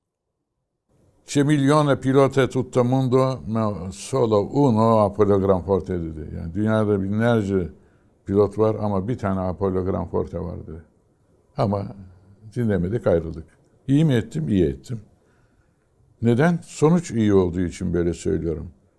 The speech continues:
Ben pilot olmak için oradan kaçtım adeta. Ya olmasaydım? Ee,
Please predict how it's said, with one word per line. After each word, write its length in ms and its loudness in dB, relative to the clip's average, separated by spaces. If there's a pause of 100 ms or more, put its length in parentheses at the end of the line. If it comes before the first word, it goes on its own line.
(100)
Ben 200 -2
pilot 300 -2
olmak 300 -4
için 180 -8
oradan 480 -2
kaçtım 540 -6 (200)
adeta. 580 -14 (1300)
Ya 160 4
olmasaydım? 580 0 (1600)
Ee, 60 -8